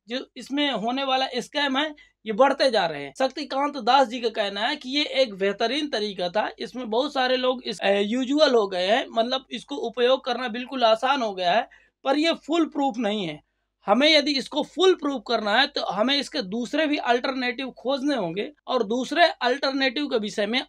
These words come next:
आरबीआई सीरियसली कार्य करने जा रहा है कि अब विचार कर रहा है कि दूसरे अल्टरनेटिव क्या-क्या हम ओटीपी के यानी वन टाइम पासवर्ड के हो सकते हैं। ओटीपी जैसे सिस्टम को किस प्रकार की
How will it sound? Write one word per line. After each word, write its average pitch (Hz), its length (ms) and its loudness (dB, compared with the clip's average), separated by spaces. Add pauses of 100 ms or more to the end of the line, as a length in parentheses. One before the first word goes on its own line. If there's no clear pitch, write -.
आरबीआई 247 540 2
सीरियसली 247 640 -4 (340)
कार्य 277 260 4
करने 233 360 -2
जा 190 160 2
रहा 185 200 4
है 285 80 4
कि 294 160 -4
अब 226 160 0
विचार 262 360 4
कर 240 180 -2
रहा 196 160 2
है 240 60 2
कि 247 120 -8
दूसरे 233 460 -4
अल्टरनेटिव 240 760 -2
क्या-क्या 262 480 2
हम 240 220 -2
ओटीपी 277 480 0
के 190 120 -8
यानी 254 260 -2
वन 262 240 0
टाइम 233 240 2
पासवर्ड 202 500 -4
के 285 60 -2
हो 196 240 0
सकते 156 320 -10
हैं। - 100 -18 (100)
ओटीपी 262 440 -2
जैसे 233 300 0
सिस्टम 214 360 -6
को 262 140 -8
किस 294 220 -8
प्रकार 226 360 -2
की 240 220 -6